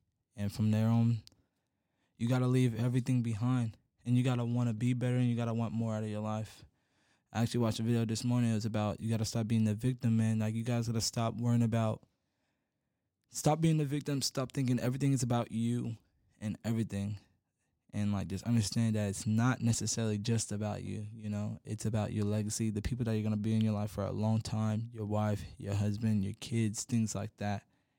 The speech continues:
It's about them now. You know what I'm saying? So leave all that stuff behind. Let it be. Who cares? Say your pieces. Make amends with your demons. All the things you've done, let 'em go. Let 'em be.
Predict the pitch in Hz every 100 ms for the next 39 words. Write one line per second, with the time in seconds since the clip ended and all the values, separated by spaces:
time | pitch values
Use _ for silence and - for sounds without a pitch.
0 | _ 110 120 110 104 - 123 127 110 104
1 | - _ _ _ 110 104 - 104 98 95
2 | 113 127 117 117 120 - 120 117 123 104
3 | 117 120 117 113 - 113 120 110 117 113
4 | 104 - 120 - 123 127 113 - - _
5 | _ _ _ _ _ _ _ - 123 117
6 | 104 - 131 - 123 117 - _ _ _
7 | _ _ _ _ _ _ _ _ 120 127
8 | 131 123 127 127 127 - 110 123 127 127
9 | 123 - - - 113 117 110 135 131 131
10 | 113 - 123 123 117 131 131 120 - -
11 | 113 123 123 117 120 120 110 - 117 120
12 | 117 113 117 117